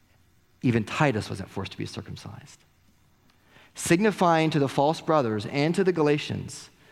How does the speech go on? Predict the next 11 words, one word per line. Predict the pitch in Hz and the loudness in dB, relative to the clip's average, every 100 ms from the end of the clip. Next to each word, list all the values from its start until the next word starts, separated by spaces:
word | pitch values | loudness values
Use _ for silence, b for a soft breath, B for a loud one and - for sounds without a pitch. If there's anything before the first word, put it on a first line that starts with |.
| b | b
that | 135 | 0
it | 139 | 2
is | 180 170 170 147 - - - | 4 4 2 0 -4 -14 -18
faith | - - 185 202 233 - | -12 2 4 4 2 -4
in | 165 156 135 | -2 0 0
Jesus | 143 185 175 180 - | 0 0 0 -2 -4
Christ | - - 160 147 - - B B | -8 0 2 0 -4 -18 B B
alone | 139 139 139 165 180 156 110 95 104 - _ b b b b b _ | 2 4 4 4 2 2 0 -4 -10 -16 _ b b b b b _
that | - 139 - - - | -2 -2 -4 -20 -18
saves | - - 123 113 - | -8 0 0 0 -4
you, | 92 | -10